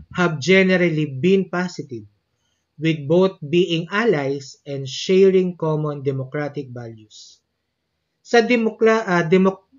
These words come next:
diplomatic relations, pag sinabi kasi nating diplomatic relations,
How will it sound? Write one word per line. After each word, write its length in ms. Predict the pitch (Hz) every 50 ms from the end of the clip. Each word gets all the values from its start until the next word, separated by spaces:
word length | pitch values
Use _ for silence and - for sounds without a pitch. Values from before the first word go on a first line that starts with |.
| _ _ _ _ _ -
diplomatic 880 | 156 175 175 170 185 175 165 165 180 190 202 208 208 - 226 220 -
relations, 960 | 180 160 156 151 151 160 175 - - 139 117 113 120 127 - - - - - _ _ _ _ _ _ _
pag 160 | 233 214 -
sinabi 400 | - 262 254 262 262 254 220 262
kasi 320 | 233 254 247 247 254 220 196
nating 400 | 185 180 180 - 185 175 170 160
diplomatic 720 | 175 170 - - 165 156 151 151 151 156 156 156 160 156
relations, 800 | 147 143 135 131 131 131 127 - 123 110 110 110 - - - _